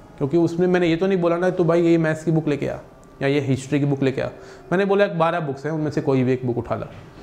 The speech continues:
तो भाई उसके बारह तरीके होंगे। तो इस तरीके से ये चीज़ समझ सकते हैं कि एन में से जब एक चीज़ सिलेक्ट करनी हो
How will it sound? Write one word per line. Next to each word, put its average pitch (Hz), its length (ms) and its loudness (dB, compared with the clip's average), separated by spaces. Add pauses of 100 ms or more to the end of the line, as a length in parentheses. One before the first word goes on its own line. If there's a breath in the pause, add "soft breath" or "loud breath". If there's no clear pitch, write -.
(240 loud breath)
तो 147 60 -2
भाई 143 160 2
उसके 151 220 0
बारह 135 340 2
तरीके 131 460 -4
होंगे। 127 260 -4
तो 107 260 -10
इस 135 180 -6
तरीके 143 260 0
से 139 120 0
ये 131 80 2
चीज़ 135 200 -2
समझ 127 220 0
सकते - 280 -6
हैं 117 120 -4
कि 139 120 -2
एन 135 100 0
में 147 160 2
से 151 120 0
जब 143 140 2
एक 139 180 0
चीज़ 151 120 0
सिलेक्ट 131 280 -2
करनी 123 220 0
हो 131 120 -4